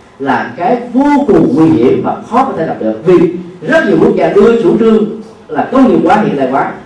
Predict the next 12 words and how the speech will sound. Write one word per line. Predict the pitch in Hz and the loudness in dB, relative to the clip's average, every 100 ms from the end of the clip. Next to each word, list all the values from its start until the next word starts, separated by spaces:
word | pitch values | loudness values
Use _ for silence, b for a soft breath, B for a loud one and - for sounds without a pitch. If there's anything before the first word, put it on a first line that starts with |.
| - | -6
và | 120 | -2
do | 131 | 0
đó | 139 107 104 135 | 0 0 -4 -6
nó | 175 202 208 | -4 -4 -4
đã | - - | -2 0
ảnh | 240 - 262 254 | -2 -4 -2 0
hưởng | 214 | 0
một | - | -2
cách | 160 - - | -4 -6 -2
trực | 247 - | -2 0
tiếp | 247 - - | -4 -4 -4
đến | 190 233 - | 0 0 -2